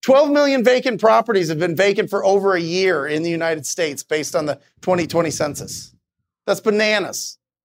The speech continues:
That's just vacant houses. That's just one strategy that you go after. What about the people in pre-foreclosure, divorce, bankruptcy?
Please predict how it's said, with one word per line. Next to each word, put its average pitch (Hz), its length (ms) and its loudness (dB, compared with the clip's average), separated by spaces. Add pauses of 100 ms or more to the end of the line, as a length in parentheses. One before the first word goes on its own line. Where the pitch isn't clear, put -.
(320)
That's 254 200 2
just 269 160 -2
vacant 247 300 2
houses. - 460 -6 (200)
That's 214 140 0
just 214 160 -2
one 220 400 4
strategy 214 640 0
that 139 140 -6
you 135 100 -8
go 170 200 0
after. - 360 -8 (420)
What 196 120 2
about 226 160 4
the 196 60 -6
people 214 260 0
in 190 80 0
pre-foreclosure, 131 680 -4
divorce, 156 680 -6
bankruptcy? 156 640 -8